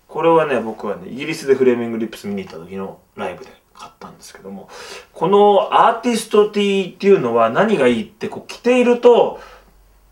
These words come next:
僕は例えばその街でこう着てると、「僕フレーミングリップス好きなんだよ」っていう、こう自己表現になると。単にまあお土産という意味もあるんですが、やっぱその街で着てることによって、こう、「俺ケーク好きなんだぜ、俺そういう音楽好きなんだよ」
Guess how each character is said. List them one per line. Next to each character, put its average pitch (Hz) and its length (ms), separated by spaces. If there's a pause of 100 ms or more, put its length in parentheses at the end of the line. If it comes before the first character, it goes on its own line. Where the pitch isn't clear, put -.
僕 165 640
は 120 160 (180)
例 113 60
え 107 40
ば - 80
そ 98 80
の 101 80
街 202 180
で 196 60
こ 123 80
う - 40
着 - 60
て 131 60
る 113 60
と、 123 100
「僕 185 240
フ - 80
レ 202 160
ー - 20
ミ 247 120
ン 247 40
グ 240 80
リ 262 80
ッ 254 60
プ 254 60
ス - 200
好 - 20
き 262 100
な 277 160
ん 220 60
だ - 100
よ」 - 360 (120)
っ - 40
て 135 80
い 131 40
う、 127 60
こ 123 200
う 120 40
自 123 160
己 - 40 (640)
表 202 260
現 104 80
に 95 80
な 90 140
る 90 80
と。 - 80 (640)
単 208 200
に 208 120
ま 175 100
あ 139 60
お 135 80
土 165 100
産 180 280
と 185 100
い 196 80
う - 20
意 208 40
味 196 100
も 131 180
あ 175 60
る 165 100
ん 127 60
で 117 100
す 131 100
が、 135 100
や 131 40
っ - 20
ぱ 139 140
そ 156 140
の 156 60
街 170 220
で 208 100
着 - 100
て 190 100
る 190 140
こ 190 80
と 196 120
に 190 80
よ 185 120
っ - 80
て、 208 320 (340)
こ - 120
う、 - 60
「俺 151 120
ケ 202 140
ー 196 60
ク 196 100
好 - 60
き 170 100
な 160 120
ん 120 40
だ 113 100
ぜ、 117 100
俺 113 160
そ 160 220
う - 20
い 190 60
う 185 200
音 180 120
楽 - 180
好 - 60
き 135 100
な 113 80
ん 92 80
だ 82 80
よ」 85 240